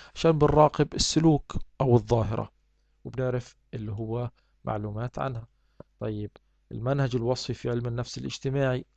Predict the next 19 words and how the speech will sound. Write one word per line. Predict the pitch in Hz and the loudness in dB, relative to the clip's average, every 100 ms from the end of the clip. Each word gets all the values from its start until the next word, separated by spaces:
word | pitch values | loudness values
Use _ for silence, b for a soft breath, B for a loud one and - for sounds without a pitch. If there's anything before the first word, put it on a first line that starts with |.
| - | -4
أيضًا | 123 120 110 | -2 -2 -6
يستخدم | 107 - 123 120 113 | -6 -4 -4 -2 -6
عشان | - - 113 | -6 -4 -2
نعمل | 123 120 113 | -2 -2 -2
مقارنات | 113 - 113 113 120 127 - | -4 2 6 6 6 6 4
بين | 117 110 | 0 0
الظواهر | 101 113 123 120 123 147 - B B - | 2 2 4 4 6 4 2 B B -6
والسلوكيات | 123 - 117 - 117 117 | -4 0 0 0 0 0
الاجتماعية | 120 117 - 123 131 151 147 127 - b b - | -2 -4 -4 0 2 2 2 2 -2 b b -6
وبين | 113 127 135 139 - B B - | 8 10 10 8 2 B B -2
اللي | 107 | 4
هو، | 107 120 120 127 - B B - | 6 8 10 8 6 B B -2
آه، | 117 110 | 2 4
طبقات | 107 117 113 - 127 120 | 2 0 0 8 8 8
المجتمع | 120 113 - 139 139 | 4 0 4 6 8
وبين | 117 104 117 | 6 4 0
المجتمع | 107 107 - 120 113 | 0 -6 0 0 2
نفسه | 101 120 - - | 2 2 4 4
ومجتمعات | 135 117 110 - 113 110 110 | 4 4 -2 -6 -6 -6 -8